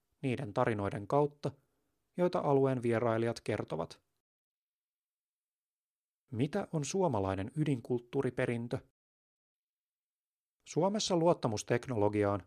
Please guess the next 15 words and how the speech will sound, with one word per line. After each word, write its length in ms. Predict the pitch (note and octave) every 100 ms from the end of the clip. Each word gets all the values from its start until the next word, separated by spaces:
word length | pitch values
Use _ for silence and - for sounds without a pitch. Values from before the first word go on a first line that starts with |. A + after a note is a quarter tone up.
| _ -
ja 80 |
päätöksentekoon, 920 | - C3+ D#3+ D3 A2 F#2 G#2+ A2 A2 F#2 _ _ _ _
myös 240 | A#2 G#2 A#2
ydinvoiman 520 | C3+ B2+ A2+ G2+ F#2+
suhteen, 500 | A#2 F#2+ - A2+ G2+ _ _ _ _ F#3
on 120 | F3+
perinteisesti 640 | F3 D#3 D#3 C#3 C#3+ C#3+
korkealla. 720 | - A#2 A2 - B2+ C3+ B2+ _ _ _ _ _ _ _ _ _ _ _ _ _ _ _ -
Järkyttävät, 720 | G2+ - C3 - B2 B2 - _ _ _ C3+
vaikutuksiltaan 720 | E3 F3+ F3 - D3+ C#3 C#3
ylisukupolviset 840 | F3 F#3+ F3+ C3+ - A2+ G#2+ G#2+
ydinonnettomuudet 1000 | D3+ D3 C#3 A2+ A2 - A#2 A2+ A2+ - - _ _ _
ovat 240 | A#2 G2+ -
tapahtuneet 600 | A#2 A#2 - D3+ D#3 B2+
muualla. 460 | A#2 B2 C#3+ D3+